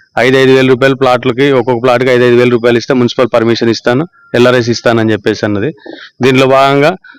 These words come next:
నాకు ఇబ్బంది అనిపించి లం-, లంచం ఇవ్వడం ఇష్టం లేక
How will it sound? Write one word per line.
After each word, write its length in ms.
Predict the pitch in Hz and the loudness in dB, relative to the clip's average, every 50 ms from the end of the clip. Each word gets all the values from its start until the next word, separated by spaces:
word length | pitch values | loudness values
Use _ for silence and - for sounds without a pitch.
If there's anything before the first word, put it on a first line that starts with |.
| - - - | -12 -6 -4
నాకు 180 | 123 123 123 123 | -2 -2 0 0
ఇబ్బంది 300 | 127 123 143 147 147 143 | 0 0 0 0 0 2
అనిపించి 340 | 143 135 131 135 123 156 151 | 0 0 0 0 0 0 0
లం-, 300 | 135 131 131 131 135 139 | 0 0 0 0 0 0
లంచం 360 | 120 117 123 123 143 135 139 | 0 0 -2 0 0 0 0
ఇవ్వడం 240 | 135 135 131 131 127 | 2 2 2 2 0
ఇష్టం 280 | 120 - 135 127 127 | 0 0 0 0 0
లేక 180 | 123 120 117 | 2 0 0